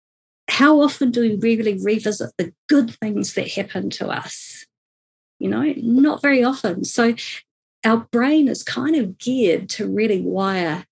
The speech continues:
negative things, but not positive things. And as humans, we just don't tend to focus on the great things, the good things enough.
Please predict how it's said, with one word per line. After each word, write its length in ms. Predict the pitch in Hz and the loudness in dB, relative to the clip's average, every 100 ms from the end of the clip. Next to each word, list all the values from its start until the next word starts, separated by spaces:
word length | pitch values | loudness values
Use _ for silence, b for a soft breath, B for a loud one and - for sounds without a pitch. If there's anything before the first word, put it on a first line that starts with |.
| _ | _
negative 560 | - 214 302 277 214 - | -4 2 4 4 0 -6
things, 560 | - 131 - 180 - - - | -8 -8 -8 -10 -10 -10 -6
but 180 | - | -4
not 180 | 180 143 | -4 -6
positive 480 | - 196 185 - - | -6 -6 -4 -4 -6
things. 600 | - - - 196 - - B B _ | -10 -10 -8 -8 -10 -14 B B _
And 160 | 202 202 | -2 0
as 300 | 214 208 - | 0 -2 -6
humans, 840 | - 269 277 185 160 190 - - | 0 4 4 2 0 -4 -10 -12
we 280 | 185 185 208 | -8 0 2
just 260 | 202 196 - | 2 -2 -4
don't 320 | 185 196 - | -2 -2 -4
tend 240 | - 180 | -6 -4
to 60 | 165 | -4
focus 440 | 151 160 160 - - - | -4 -4 -4 -8 -12 -4
on 480 | 185 160 143 185 196 b b b - | 0 2 2 -2 -4 b b b -4
the 140 | 175 | -2
great 400 | 147 156 165 - | 0 0 -2 -6
things, 440 | - 160 170 156 | -6 -6 -4 -8
the 100 | - | -6
good 280 | 156 160 - | -4 -2 -4
things 280 | 160 165 151 | -6 -4 -2
enough. 600 | 151 160 - - - - | -2 -2 -6 -12 -12 -14